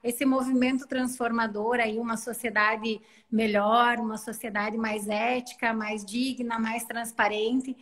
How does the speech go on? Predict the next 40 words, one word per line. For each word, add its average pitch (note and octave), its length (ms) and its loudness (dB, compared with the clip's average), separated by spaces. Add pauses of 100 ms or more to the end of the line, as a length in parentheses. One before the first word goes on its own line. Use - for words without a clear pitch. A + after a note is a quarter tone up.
(280)
né, A3+ 120 -6
que, B3 300 2
que, A#3 420 -2 (340)
querendo A#3+ 360 4
ou B3 40 4
não, A#3+ 160 4
a B3+ 80 6
gente B3+ 220 4
vai B3 160 6
deixar A#3+ 340 2
isso B3 140 -2
pros B3 200 -2
nossos A#3+ 400 -2
filhos, C#4 440 -2
pros A#3 200 -8
nossos A3+ 400 -2
netos, C4 760 -2 (280)
sobrinhos, D4 840 0
pra B3 140 0
quem A#3+ 180 -2
não B3 120 0
vai A#3 160 0
ter A#3+ 140 -4
filho, C4+ 540 -6 (360)
né? A3+ 160 -4
Então, B3 400 0
é, B3 380 0
é C4 40 2
isso. A3 260 -2
É - 20 -2
só - 140 0
agradecer B3+ 640 4
mesmo, C4+ 640 0 (160)
agradecer A3 480 -2
pela A#3 200 0
oportunidade A#3 880 2
e D#4 360 -2
tô C#4+ 140 0
à C#4+ 100 4
disposição. D4 840 -2